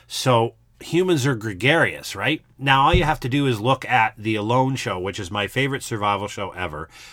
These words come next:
on the History Channel. And it takes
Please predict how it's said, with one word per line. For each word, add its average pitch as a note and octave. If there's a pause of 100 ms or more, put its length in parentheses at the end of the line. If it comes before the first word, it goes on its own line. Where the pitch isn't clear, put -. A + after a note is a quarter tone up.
(140)
on G#2+
the G2
History A#2
Channel. D#2+ (300)
And A2+
it A#2
takes C#3